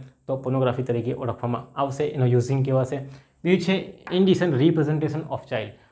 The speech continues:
અભદ્ર રીતે બાળકને બતાવવાની વાત છે, રિપ્રેઝન્ટેશન એક્ટ છે આપણો, બરાબર, જેની અંદર છે. તો ઇન્ડિસન્ટ રિપ્રેઝન્ટ અભદ્ર રીતે બાળકનું ચિત્રણ કરવું અથવા બતાવવું, પછી ઇમેજનું માધ્યમ હશે કે વીડિયોનું માધ્યમ હશે,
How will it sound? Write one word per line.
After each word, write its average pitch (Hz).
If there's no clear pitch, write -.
અભદ્ર 190
રીતે 180
બાળકને 127
બતાવવાની 127
વાત 117
છે, -
રિપ્રેઝન્ટેશન 147
એક્ટ 135
છે -
આપણો, 123
બરાબર, 151
જેની 131
અંદર 135
છે. 143
તો -
ઇન્ડિસન્ટ 165
રિપ્રેઝન્ટ 143
અભદ્ર 185
રીતે 185
બાળકનું 143
ચિત્રણ 143
કરવું 143
અથવા 135
બતાવવું, 123
પછી 123
ઇમેજનું 143
માધ્યમ 147
હશે 151
કે 160
વીડિયોનું 170
માધ્યમ 120
હશે, 123